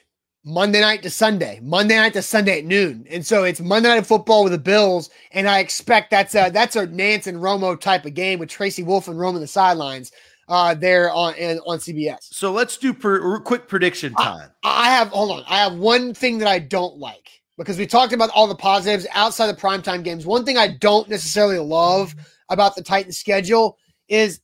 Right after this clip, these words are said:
Speaker 1: I like the, the late bye week in week thirteen. I think that's beneficial. I don't like that the bye week and the mini bye week of the Thursday night game are so close and they're so late. I would,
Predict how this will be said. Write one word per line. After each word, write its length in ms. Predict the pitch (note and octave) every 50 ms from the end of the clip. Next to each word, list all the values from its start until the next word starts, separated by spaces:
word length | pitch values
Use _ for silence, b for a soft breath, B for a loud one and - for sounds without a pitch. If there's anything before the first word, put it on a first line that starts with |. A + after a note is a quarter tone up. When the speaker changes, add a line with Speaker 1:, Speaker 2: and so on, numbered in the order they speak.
| _ _ -
Speaker 1:
I 120 | G#3 A3+
like 280 | A#3 C4+ F4 F#4 - - -
the, 200 | A#3 A3+ G#3 F#3+ F3
the 180 | E3+ A3+ A3+ G3
late 400 | F3+ G3+ A3 A#3 A#3+ - - E3
bye 260 | D3+ F#3+ G3 G3+ A3
week 440 | A#3 B3 C4 C#4 C#4 C#4 - - _ _ _ _ _ _ -
in 160 | A3+ A3 G#3+
week 200 | A3 A#3 G#3+ -
thirteen. 440 | - A3+ A3+ A3 - - A3+ A#3 A3+
I 60 | A3
think 120 | A3 A3
that's 180 | G#3+ G3+ F3+ D3
beneficial. 760 | C#3+ D#3+ G3+ G#3 F#3 - G3+ G3+ G3 - A#3+ A#3+ A#3+ A3+ - _ _ _ _ _ _ _ _ _ _ _ -
I 140 | G#3+ A#3
don't 460 | A3 E3 C#3 - C#4 D#4 F4+ E4+ - -
like 340 | A3+ A3+ A#3 A#3+ G#3+ - _
that 180 | G#3+ G3 D#3+ _
the 260 | G#3+ G#3 G3+ F#3+ F3
bye 440 | C#3 D3 C3+ - A3+ A#3+ B3+ C#4+ D4+
week 340 | D4+ D#4 D#4+ D#4 - - - _
and 220 | - A#3 A#3 G#3+ F#3+
the 180 | A3 G#3+ F#3+
mini 460 | E3+ E3 F3+ A3+ C#4+ D4+ D4 C#4 A#3+
bye 360 | G3 D#3 F#3 F3 E3+ D#3+ D#3 D3
week 360 | C#3+ D3 D3 D3 D3+ - _ -
of 180 | F#3 F#3 F#3 E3
the 100 | F#3 F3
Thursday 380 | - - B3 C4 C4+ G#3 G#3
night 220 | G3+ F#3+ F3 E3 D#3
game 300 | E3+ E3 D#3+ D#3+ D#3 -
are 120 | - F#3 F3
so 280 | - - - A#3+ A3
close 580 | - - - F3+ - - - - - - - - _ _ _ _ _ _ _ _ _ _ _ _ _ -
and 200 | A3+ A3+ A3+ G#3
they're 120 | A3 G#3+
so 400 | - - - - B3 A#3 G#3+ F#3
late. 240 | D#3 D3+ B2 - - _ _
I 200 | - G3 A3 A#3+
would, 200 | B3+ B3+ A#3 F3